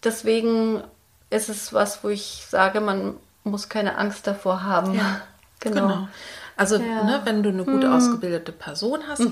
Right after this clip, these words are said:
Speaker 1: Mhm.
Speaker 2: erfahrene, zu der
Speaker 1: Mhm.
Speaker 2: du Vertrauen
Speaker 1: Mhm.
Speaker 2: hast
Speaker 1: Mhm.
Speaker 2: und eben diese, diese Methode im Grunde genommen, also
Speaker 1: Mhm.
Speaker 2: durch diesen Muskeltest,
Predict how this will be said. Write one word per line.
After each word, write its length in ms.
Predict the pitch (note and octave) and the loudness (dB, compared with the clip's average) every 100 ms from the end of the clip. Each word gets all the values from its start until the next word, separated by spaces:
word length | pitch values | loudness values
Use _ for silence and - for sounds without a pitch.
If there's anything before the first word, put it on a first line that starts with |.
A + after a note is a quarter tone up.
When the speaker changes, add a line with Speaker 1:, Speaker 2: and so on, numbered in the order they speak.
| A3 | 2
Speaker 1:
Mhm. 60 | |
Speaker 2:
erfahrene, 480 | G#3+ - G#3 G#3 G#3 | -2 -4 -2 0 2
zu 140 | G#3+ | 0
der 120 | G#3 G#3+ | 2 0
Speaker 1:
Mhm. 40 | |
Speaker 2:
du 60 | - | 0
Vertrauen 580 | - - - F#3+ A#3 C4+ | -12 -12 -6 -2 -2 4
Speaker 1:
Mhm. 80 | |
Speaker 2:
hast 260 | C4+ B3 A3+ A#3+ - - | 6 6 4 0 -6 -4
Speaker 1:
Mhm. 360 | A#3 A#3+ A#3 A3+ | 2 2 2 2
Speaker 2:
und 540 | A3 A#3 B3 A#3+ - - - - - - | 4 6 6 4 -4 -8 -20 -20 -14 -2
eben 480 | G#3+ G#3 G3 - - | 2 4 2 -2 -10
diese, 800 | G3 G3 G3+ G3 F#3 F3 - - G3 | -6 -4 -2 -2 0 -2 -6 -10 -8
diese 300 | F#3+ - F#3 | -8 -4 -4
Methode 480 | F3+ F3+ F#3+ F#3+ F#3+ | -4 -4 -2 0 0
im 120 | F3+ | -2
Grunde 280 | - G3 G3 | 0 0 0
genommen, 260 | F#3 F3 | -2 -2
also 180 | F3 F#3 | -4 -4
Speaker 1:
Mhm. 180 | F#3+ A3 | 0 4
Speaker 2:
durch 340 | G#3 B3 - | 6 6 4
diesen 220 | - G#3+ G3+ | -6 0 2
Muskeltest, 800 | G3+ B3+ - B3+ - A#3 A3+ | 2 -2 -6 -10 -6 -6 -6